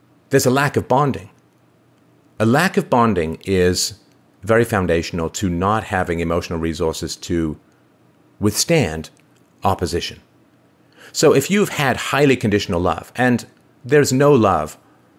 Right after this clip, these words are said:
like a mom's love, there's no love like a primary caregiver's love. I mean, I've been a stay-at-home dad for a year, so I'm a little bit off the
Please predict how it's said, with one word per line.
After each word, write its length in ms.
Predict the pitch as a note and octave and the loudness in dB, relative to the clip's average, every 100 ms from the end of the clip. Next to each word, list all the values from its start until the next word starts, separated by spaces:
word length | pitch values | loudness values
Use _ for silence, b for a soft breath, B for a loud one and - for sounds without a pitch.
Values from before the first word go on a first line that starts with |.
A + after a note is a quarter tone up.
| _ - | _ -4
like 180 | F2 - | -4 -2
a 60 | |
mom's 360 | D#2+ D2 C#2 - | -2 -4 -4 -8
love, 200 | C#2 - | -10 -6
there's 200 | F2 F2 | -4 0
no 140 | G#2+ | 2
love 260 | G2+ D#2+ D#2 | 4 2 -2
like 180 | D2+ D2+ | -6 -6
a 80 | C#2+ _ _ _ _ | -10 _ _ _ _
primary 380 | - C#3+ A#2 F#2+ | -2 2 4 2
caregiver's 580 | - E2+ D2 D2+ D2 D2 | 0 -2 0 -4 -6 -8
love. 240 | - - _ - | -12 -18 _ -8
I 60 | |
mean, 120 | F2+ D2+ | -6 -6
I've 140 | C#2+ | -6
been 100 | C#2+ | -8
a 80 | C#2+ | -10
stay-at-home 440 | - D2 D2 B1+ | -6 -6 -4 -8
dad 220 | - A#1+ | -8 -10
for 160 | - C2 | -10 -12
a 40 | |
year, 200 | C2+ C#2+ | -8 -8
so 300 | C#2 C#2+ C#2+ D#2+ | -6 -10 -10 -10
I'm 160 | E2 - _ _ _ _ _ _ _ - | -12 -12 _ _ _ _ _ _ _ -2
a 60 | |
little 180 | D3 C#3 | 0 2
bit 160 | A2+ - | 0 0
off 300 | G2+ - - | -2 -2 -2
the 320 | F2 D#2+ | 0 0